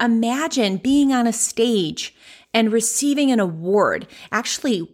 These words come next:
see yourself walking up on that stage and receiving the award and looking out into the audience and really feeling those feelings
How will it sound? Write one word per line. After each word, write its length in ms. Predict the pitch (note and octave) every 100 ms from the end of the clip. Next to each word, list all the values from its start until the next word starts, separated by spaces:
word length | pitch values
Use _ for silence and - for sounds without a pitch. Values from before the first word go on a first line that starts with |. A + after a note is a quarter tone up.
| _
see 320 | - - C#4+
yourself 480 | D#4 C4 - E3+ D#3
walking 500 | F3 G#3 A#3+ B3+ A#3+
up 160 | A#3+ A#3
on 180 | G3+ F#3+
that 200 | E3+ -
stage 480 | - F#3 C#3+ - - - -
and 160 | G#3
receiving 640 | G3+ G3+ - C4 C4+ C4 A3
the 100 | G3+
award 580 | F#3 F#3 G3+ F3+ D3+ - - -
and 280 | G#3 G#3 G3
looking 480 | A#3 D4 D4+ C4+
out 340 | - A3 A3+ G#3+
into 260 | G#3+ -
the 160 | F#3 F#3+ -
audience 560 | E3+ G3 F#3+ D#3+ D#3
and 400 | - G3 F3+ G#3+
really 360 | D4+ E4 D4+ B3
feeling 520 | - B3 B3 B3 G#3+
those 380 | F#3 F#3 F3+ -
feelings 800 | - A#3 A#3+ G3+ E3+ E3 F3